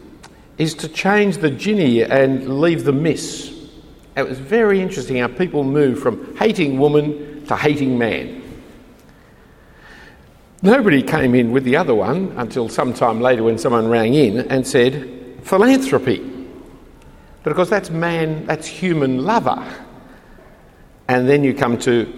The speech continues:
philandry, which is kind of the male lover.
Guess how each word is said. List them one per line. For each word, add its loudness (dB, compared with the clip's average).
philandry, 2
which -8
is -6
kind -2
of 0
the 2
male 2
lover. 0